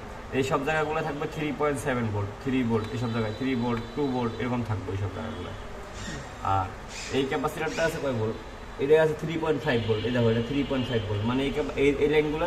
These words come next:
থ্রি পয়েন্ট ফাইভ ভোল্ট থাকবে। এই যে এই, এইগুলো কম্পিউটারের মধ্যে, দেখছো? এই যে কোড থাকবে, এই যে জি কোড, এই যে কোড,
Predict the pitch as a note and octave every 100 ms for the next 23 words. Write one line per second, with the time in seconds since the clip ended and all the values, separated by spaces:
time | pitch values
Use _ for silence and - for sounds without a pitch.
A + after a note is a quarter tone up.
0 | - C#3 C#3 D3 C3+ C#3 A#2 A2+ A2+ G#2+
1 | G2+ A2+ A2+ A2+ - - - - - B2
2 | B2+ C3+ C#3 C#3+ C#3+ D3+ - D3+ C#3 C3
3 | C#3+ C3+ B2 A2+ G2+ - - - E3 D3
4 | D3 B2 A2+ A#2+ A2+ - B2 A#2+ A2+ -
5 | - - - - - A2 B2+ C3+ A#2+ A#2
6 | B2+ B2 D3